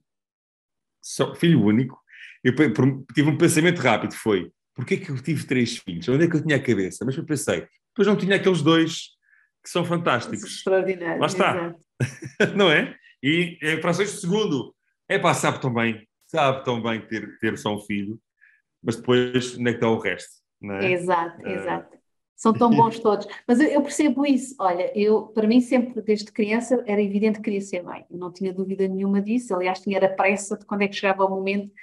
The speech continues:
Speaker 2: e não era sequer para ter sentido na vida, era porque sonhava ser mãe.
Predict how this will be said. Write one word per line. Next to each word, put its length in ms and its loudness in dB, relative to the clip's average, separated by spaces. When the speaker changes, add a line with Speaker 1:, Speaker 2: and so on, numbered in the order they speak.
Speaker 2:
e 100 2
não 120 4
era 200 6
sequer 240 -2
para 160 -4
ter 240 4
sentido 400 0
na 100 2
vida, 300 0
era 160 -2
porque 340 -16
sonhava 480 -2
ser 200 -8
mãe. 140 -14